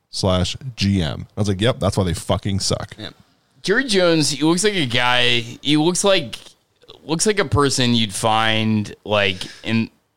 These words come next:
Speaker 3: like, drowned. Like,
Speaker 1: He does. He looks like he just pulled him out of the river.
Speaker 3: you look like you just pulled
Speaker 1: It's
Speaker 3: him
Speaker 1: like
Speaker 3: out of a
Speaker 1: Law,
Speaker 3: river.
Speaker 1: Law and Order, and like, "Oh, yeah, this guy was in the fucking river."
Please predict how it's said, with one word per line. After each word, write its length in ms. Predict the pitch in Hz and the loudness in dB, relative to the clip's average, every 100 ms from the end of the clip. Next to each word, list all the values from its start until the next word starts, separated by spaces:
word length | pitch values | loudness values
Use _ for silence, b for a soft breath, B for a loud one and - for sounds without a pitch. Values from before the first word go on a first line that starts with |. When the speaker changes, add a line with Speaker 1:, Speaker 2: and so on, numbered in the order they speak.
| _ | _
Speaker 3:
like, 260 | 110 98 90 | -2 -2 -4
drowned. 760 | 104 98 98 104 117 131 139 - - _ _ _ 107 | -4 -2 0 0 0 0 -4 -12 -20 _ _ _ -4
Like, 100 | 104 | -2
Speaker 1:
He 540 | - - - - 120 | -2 -4 -10 -10 -8
does. 260 | 117 135 117 | 0 2 4
He 120 | 123 | 4
looks 140 | 135 147 | 4 4
like 80 | 139 | 2
he 80 | |
just 140 | 131 120 | 2 0
pulled 140 | 135 | 0
him 20 | |
out 20 | 113 | 2
of 60 | |
the 60 | 98 | 0
river. 280 | 87 76 - | -2 -6 -4
Speaker 3:
you 120 | 123 | 0
look 140 | 165 170 | 0 2
like 100 | 214 | 2
you 80 | |
just 200 | 196 143 | 2 0
pulled 180 | - 175 | 0 0
Speaker 1:
It's 60 | 135 | 2
Speaker 3:
him 40 | |
Speaker 1:
like 80 | 107 | 0
Speaker 3:
out 40 | 104 | 0
of 60 | |
a 40 | 131 | 2
Speaker 1:
Law, 100 | 127 | 2
Speaker 3:
river. 140 | 120 | 2
Speaker 1:
Law 180 | 131 135 | 2 4
and 80 | 127 | 4
Order, 320 | 120 113 107 | 2 4 4
and 80 | 107 | 4
like, 180 | 110 | 4
"Oh, 160 | 120 127 | 4 4
yeah, 180 | 131 123 | 4 4
this 160 | 110 | 2
guy 160 | - 120 | 4 4
was 120 | 113 | 4
in 80 | 120 | 2
the 80 | 107 | 2
fucking 280 | 113 107 101 | 2 0 2
river." 420 | 98 95 90 - | 2 0 -4 -8